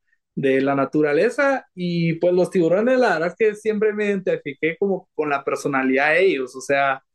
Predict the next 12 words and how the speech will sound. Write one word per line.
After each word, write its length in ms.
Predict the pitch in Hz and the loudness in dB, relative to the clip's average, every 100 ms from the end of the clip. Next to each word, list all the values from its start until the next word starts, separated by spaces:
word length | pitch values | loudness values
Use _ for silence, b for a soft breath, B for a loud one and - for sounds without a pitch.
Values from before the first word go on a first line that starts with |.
| _ | _
no 140 | 185 208 | -4 -2
por 280 | 190 127 120 | -2 -2 -2
ahí 480 | 139 165 160 139 135 | -2 0 0 -2 -2
Shark 320 | 151 165 - | -2 -2 -2
Tank, 240 | 160 156 - 151 147 | -2 -4 -8 -8 -2
pero, 480 | 131 131 127 127 - | 0 0 -2 -4 -2
eh, 280 | 143 139 139 | 0 2 0
<laughs> 260 | - 160 | -2 -2
sino 240 | 175 165 160 | 0 0 2
más 200 | 170 170 | 0 2
en 120 | 202 | 2
general 340 | 202 165 156 | 2 0 0